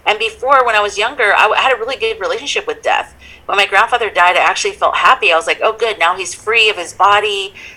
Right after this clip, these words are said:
and he can be everywhere." And, you know, where did I get that? I was sixteen. But then, then I went through the weird fear of death thing. And then, you know, I hadn't really lost anyone my age that was,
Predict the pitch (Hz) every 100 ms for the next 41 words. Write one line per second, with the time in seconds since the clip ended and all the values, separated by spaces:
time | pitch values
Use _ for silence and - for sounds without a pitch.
0 | - 185 277 208 185 196 220 220 202 190
1 | 185 180 160 156 180 180 202 254 254 247
2 | 240 240 151 147 - 202 - 214 139 -
3 | - - - - 196 208 214 208 196 -
4 | _ - 214 247 262 262 240 240 220 220
5 | 220 - - 226 202 196 202 202 - 170
6 | 156 - 175 190 196 190 185 - _ _
7 | _ 208 190 185 - 226 269 254 254 220
8 | 233 247 226 208 185 185 180 196 190 131
9 | 175 170